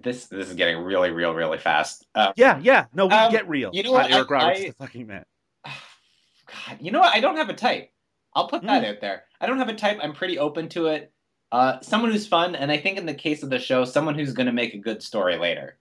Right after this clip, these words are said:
Speaker 1: Some-, something that's s-, something a little interesting.
Speaker 2: So it's more important that they're interesting than, say, that they're attractive or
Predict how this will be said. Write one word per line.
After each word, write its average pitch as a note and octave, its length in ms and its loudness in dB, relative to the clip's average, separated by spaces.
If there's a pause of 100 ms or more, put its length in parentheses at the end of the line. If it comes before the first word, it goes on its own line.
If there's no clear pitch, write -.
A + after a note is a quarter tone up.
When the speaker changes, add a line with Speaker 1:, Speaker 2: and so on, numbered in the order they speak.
Speaker 1:
Some-, A#2 340 -2
something A2+ 440 -2
that's G2 340 0
s-, - 280 -14 (240)
something F#4 500 -2
a B3 40 2
little A#3+ 180 6
interesting. E2+ 680 -2 (600)
Speaker 2:
So D3 200 -2
it's D#3 160 -4
more F#3 280 0
important C#3 560 -2
that C3+ 160 -2
they're C#3+ 120 -2
interesting A#2 640 -2
than, G#2+ 160 -6
say, A2 420 -2 (300)
that F#2+ 140 -10
they're G2 140 0
attractive B2+ 880 0
or G2+ 540 -2